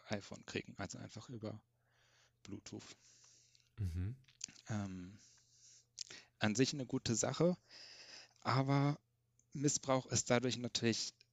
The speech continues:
Speaker 1: weiterhin nicht ausgeschlossen. Man könnte zum Beispiel, ähm, ein, ein AirTag einfach im Auto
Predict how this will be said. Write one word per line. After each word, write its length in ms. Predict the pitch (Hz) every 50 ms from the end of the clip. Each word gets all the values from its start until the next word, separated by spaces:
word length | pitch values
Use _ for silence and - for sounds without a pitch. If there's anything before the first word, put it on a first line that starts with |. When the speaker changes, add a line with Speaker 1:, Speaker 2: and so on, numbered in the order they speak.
| _ _ _ _ _
Speaker 1:
weiterhin 600 | - 135 - 120 110 110 - - 127 110 113 110
nicht 200 | 110 110 - -
ausgeschlossen. 640 | - - 110 - - 117 - - 104 104 - - 104
Man 200 | 104 101 104 107
könnte 320 | - - 135 135 - 113 -
zum 200 | - - 101 95
Beispiel, 480 | 101 101 - - - - 104 113 143 - _ _ _ _ _ _ _ _ _ _ - - - - - - - _ - -
ähm, 560 | 113 113 110 104 101 101 98 98 95 95 - _ _ _ _ _ _ _ _ _ _ - - -
ein, 520 | - 110 98 98 95 95 92 92 92 101 - _ - -
ein 160 | 107 104 -
AirTag 440 | 117 110 110 - - 117 - - 123
einfach 300 | 117 113 - - 110 -
im 200 | - 107 104 -
Auto 400 | - 127 139 - - 95 -